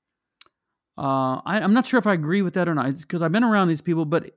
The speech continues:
I, I think they must just somehow push it out of their mind. Uh, Hart will just say, "I'm not sure how they could maintain their sanity.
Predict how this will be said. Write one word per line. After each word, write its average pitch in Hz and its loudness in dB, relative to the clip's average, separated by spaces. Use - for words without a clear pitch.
I, 156 -2
I 185 4
think 240 0
they 175 4
must 170 2
just 156 -4
somehow 156 -6
push - 0
it 131 -6
out 101 -10
of - -18
their - -20
mind. - -20
Uh, - -12
Hart 262 0
will 165 2
just 143 -4
say, 170 -2
"I'm 196 4
not 233 6
sure 170 -2
how 160 0
they 143 2
could 127 -2
maintain 131 2
their 110 -4
sanity. 113 -6